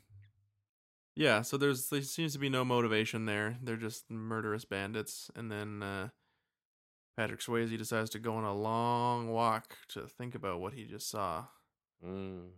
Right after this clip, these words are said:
Speaker 1: And on the way, he meets a dog. And
Speaker 2: Yep.
Speaker 1: he and the dog become friends. And then they wander up to a farm. It's run by a nice lady who has a weird name that I don't remember.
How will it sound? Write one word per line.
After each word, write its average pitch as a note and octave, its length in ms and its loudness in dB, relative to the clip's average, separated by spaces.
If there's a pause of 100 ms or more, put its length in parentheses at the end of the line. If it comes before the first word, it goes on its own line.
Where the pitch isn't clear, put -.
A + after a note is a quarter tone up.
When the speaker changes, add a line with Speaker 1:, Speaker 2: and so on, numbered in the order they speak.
Speaker 1:
And G#2 320 -8
on G#2 140 -8
the G#2 80 -6
way, A2+ 180 -2
he A#2+ 140 -6
meets A#2+ 280 -6
a C#3+ 60 -2
dog. A2 480 0 (840)
And - 80 -10
Speaker 2:
Yep. A#2 120 0
Speaker 1:
he E3 100 -4
and F3 140 -2
the E3+ 60 -4
dog F#3 380 0
become F#3+ 320 -8
friends. D#3+ 480 -4
And A#2 100 -4
then A2+ 140 -4
they A2+ 240 -6 (500)
wander A#2 320 -4
up A#2 120 -4
to A#2+ 120 -8
a G2+ 60 -8
farm. E3 580 -4 (100)
It's C3+ 140 -16
run D#3 240 -4
by D#3 140 -2
a D#3+ 80 -4
nice E3 360 -6
lady B2 420 -2
who A#2+ 200 -10
has A2 160 -4
a A2+ 40 -6
weird A#2+ 280 -4
name D#3 240 -4
that D#3 140 -2
I D#3 100 2
don't E3 200 -4
remember. B2 520 -6